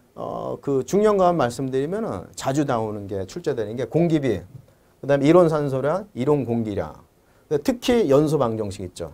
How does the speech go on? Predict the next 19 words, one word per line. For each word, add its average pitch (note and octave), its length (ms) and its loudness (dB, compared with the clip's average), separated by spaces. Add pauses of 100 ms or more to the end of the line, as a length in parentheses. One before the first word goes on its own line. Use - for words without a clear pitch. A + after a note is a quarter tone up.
이거는 F#3+ 480 2 (220)
외울 E3 280 6
게 F3 100 0
많이 G#2+ 240 -2
있습니다. F#2+ 480 -12
근데 A#2+ 160 -4
이것을 C#3 500 -2
제가 A2 300 -8
또 A2+ 140 -6 (200)
강의 A#2+ 280 0
중에 A#2+ 380 -2 (340)
쉽게 G#3+ 480 0
이해할 B2+ 240 2
수 A#2+ 120 -8
있는 A#2 260 -6
방법을 A2 480 -6
또 A2+ 140 -6
알려드릴 F2+ 440 -10
거예요. C3 340 -10